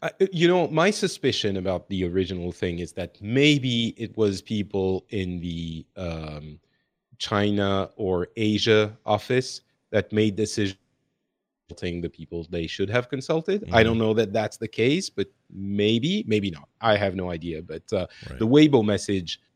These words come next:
Speaker 1: certainly sounds like that is a little bit of zeal on people who are, you know, I can't imagine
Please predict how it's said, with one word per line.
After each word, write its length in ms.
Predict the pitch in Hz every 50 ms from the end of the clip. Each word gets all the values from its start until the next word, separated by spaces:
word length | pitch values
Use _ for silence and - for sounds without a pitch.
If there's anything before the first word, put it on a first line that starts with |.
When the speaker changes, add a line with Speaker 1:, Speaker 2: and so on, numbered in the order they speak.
| _ _
Speaker 1:
certainly 580 | - - - 135 135 127 127 127 117 110 107 101
sounds 540 | - - - 113 107 98 98 98 95 87 -
like 280 | 95 92 90 90 85 -
that 300 | 92 98 92 92 90 - _
is 380 | - 101 92 92 90 87 82 87
a 60 | 101
little 240 | 95 98 101 98 92
bit 160 | 85 98 92
of 120 | 92 87 85
zeal 560 | 82 85 98 98 95 92 90 85 85 85 - _ _ _ _ _ _ _ -
on 680 | 113 104 95 92 90 87 87 87 85 85 85 82 78 _ _ _ _ _ _ _ _ _ _ _ _ _ _ _ _ _ -
people 420 | - 104 95 - 101 95 92 85
who 200 | - 101 92 95
are, 260 | 87 87 87 82 78 - - - - -
you 100 | 127 131
know, 200 | 131 127 127 - -
I 100 | 143 131
can't 360 | 120 - - 143 139 135 -
imagine 520 | 135 120 113 107 110 104 110 120 120 117